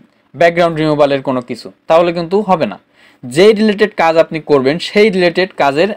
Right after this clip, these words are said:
একটা ইমেজ, সুন্দর একটা ইমেজ আপনাকে উপস্থাপন করতে হবে, ঠিক আছে? এই হচ্ছে মোটামুটি Fiverr-এর রুলস গিগ দেওয়ার আগে। অবশ্যই গিগ দেওয়ার আগে এই জিনিসটা আপনারা অবশ্যই ফলো করবেন। আমি,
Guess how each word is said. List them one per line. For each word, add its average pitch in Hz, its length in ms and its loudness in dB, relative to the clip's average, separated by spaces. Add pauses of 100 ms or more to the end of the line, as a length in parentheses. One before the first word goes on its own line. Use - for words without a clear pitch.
একটা 131 200 -8
ইমেজ, 135 360 -2 (320)
সুন্দর 208 360 0
একটা 185 180 0
ইমেজ 147 260 -2
আপনাকে 143 360 -2
উপস্থাপন 135 480 -6
করতে 107 260 -12
হবে, 104 220 -14 (220)
ঠিক 220 160 -6
আছে? 269 220 -6 (2000)
এই 226 160 2
হচ্ছে 233 340 2
মোটামুটি 185 640 -2
Fiverr-এর 156 580 2 (1040)
রুলস 147 460 0 (360)
গিগ 196 180 0
দেওয়ার 160 280 2
আগে। 95 220 -6 (1040)
অবশ্যই 220 520 2
গিগ 170 260 -6
দেওয়ার 190 220 4
আগে 185 260 2
এই 170 260 0
জিনিসটা 156 440 -4
আপনারা 143 300 0
অবশ্যই 160 540 0
ফলো 147 280 0
করবেন। 143 320 -6
আমি, 127 320 -4